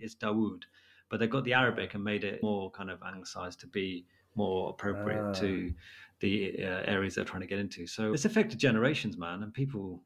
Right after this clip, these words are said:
Speaker 1: uh, I
Speaker 2: Yeah.
Speaker 1: don't know, people really, I don't feel really understand that. The generations of us that have to, to go through this. Speaking of generations of
Speaker 2: Anyway.
Speaker 1: racism, sorry, there was
Speaker 2: <laughs>
Speaker 1: something that came up in our, in our list, didn't it? It was
Speaker 2: God, this guy,
Speaker 1: Oh,
Speaker 2: he's, like,
Speaker 1: this is
Speaker 2: obsessed.
Speaker 1: Yeah, go
Speaker 2: So his
Speaker 1: for it,
Speaker 2: name's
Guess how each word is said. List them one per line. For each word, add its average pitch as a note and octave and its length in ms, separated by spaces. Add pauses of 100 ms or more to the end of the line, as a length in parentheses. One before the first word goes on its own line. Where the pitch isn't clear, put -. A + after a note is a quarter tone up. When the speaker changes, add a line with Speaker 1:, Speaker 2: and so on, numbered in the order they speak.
Speaker 1:
uh, A2+ 240
I - 20
Speaker 2:
Yeah. - 20
Speaker 1:
don't A2+ 120
know, G#2 80
people C3 260
really, A2 260
I A2 40
don't A2 140
feel G2+ 340
really F#2 200
understand F#2 520
that. F2 220
The F2+ 260
generations G2+ 640
of F2+ 160
us F2 200
that G2 180
have - 200
to, F2+ 260 (120)
to - 80
go G2 160
through G#2 200
this. F2 360
Speaking D#3 320
of B2+ 60
generations C3+ 460
of G2+ 60
Speaker 2:
Anyway. C3 80
Speaker 1:
racism, G#2+ 420
sorry, A2 280
there A#2 100
was C#3 180
Speaker 2:
<laughs> - 20
Speaker 1:
something D3+ 260
that - 140
came G#2 180
up G#2+ 160
in A2+ 80
our, A#2 340
in B2 120
our A#2+ 120
list, D3+ 220
didn't G3+ 200
it? E3+ 240
It B2 100
was B2 360
Speaker 2:
God, A2 220
this - 160
guy, B2+ 220
Speaker 1:
Oh, - 80
Speaker 2:
he's, B2+ 160
like, C#3+ 100
Speaker 1:
this G#2+ 80
is G#2 100
Speaker 2:
obsessed. - 640 (400)
Speaker 1:
Yeah, A2 160
go G#2+ 160
Speaker 2:
So E3+ 100
his E3+ 60
Speaker 1:
for G3+ 40
it, A3 40
Speaker 2:
name's B3 220